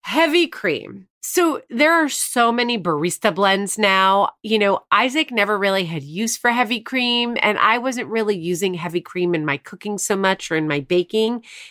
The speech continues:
If I was gonna use cream, I usually used buttermilk in my baking. Um, so he really never taste tested heavy cream, but I recently tried the Oatly Barista Blend, and I really like it.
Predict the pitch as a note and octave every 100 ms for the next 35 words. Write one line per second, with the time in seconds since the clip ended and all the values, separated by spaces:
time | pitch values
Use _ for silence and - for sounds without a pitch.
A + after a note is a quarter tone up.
0 | - G3 G3+ G3 G3+ A3 G#3+ F#3 F3+ -
1 | - F#3 F#3 E3 E3+ F3 - D#3 D3+ -
2 | - D3 G3 A3 C4+ - C4+ C#4+ C#4 C#4+
3 | - D4+ D4+ D4+ - - - - A3+ G#3+
4 | G#3 - - - - C4 B3 G#3+ _ -
5 | - D4+ D#4+ F#4 D4+ C#4+ C4+ A#3+ G#3 -
6 | G3+ - A3 G3+ G#3 G#3 G3+ G#3+ - G#3+
7 | G3+ G#3 G3+ - - _ E3+ A#3+ A3+ -
8 | G3+ C#4+ D4+ D4+ D4+ A#3+ - G#3+ F3+ E3
9 | - F#3+ F#3+ A#3 A#3 D#3+ C#3 E3 - B3+
10 | A3 B3+ C#4 D4 D4 - - - - -
11 | - A3 G#3 _ G3+ A#3 D#4 G4+ B4 B4+
12 | - - _ _ D3 D#3+ B3+ G#3 D3 B2+
13 | A2 - -